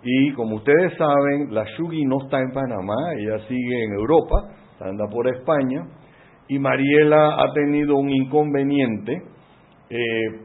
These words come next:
pues estaba en la Corte Suprema de Justicia y un carro hizo lo que le, nos han hecho a varios, la trancó y no la dejaba, no la deja salir. Han mandado a buscar a las personas, al conductor del carro por todos lados y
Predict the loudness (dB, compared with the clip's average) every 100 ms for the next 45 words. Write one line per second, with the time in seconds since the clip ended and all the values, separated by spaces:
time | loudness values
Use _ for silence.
0 | -4 0 2 0 -6 -12 -6 -2 0 2
1 | 2 0 0 -2 -4 -2 0 2 2 2
2 | -2 -6 -4 -4 -6 -8 -10 -20 -20 _
3 | _ _ -6 -2 0 0 -2 -2 -4 0
4 | 4 4 2 0 0 -2 -2 0 -2 -4
5 | -6 -6 -6 -4 -2 -2 -2 0 2 4
6 | 4 0 -6 -16 _ _ _ -2 -2 -2
7 | -4 -4 -4 0 2 2 2 2 0 -2
8 | -2 -2 -2 -4 -2 0 -2 -4 -8 -10
9 | -12 -12 -14 -16 -20 _ _ -20 _ -6
10 | -4 -4 0 0 0 -2 -2 -2 -2 -6
11 | -8 -8 -4 -6 -6 -8 -8 -8 -4 -2
12 | -2 -4 -2 0 -2 -4 -8 -4 -4 -2
13 | -2 -2 -2 -6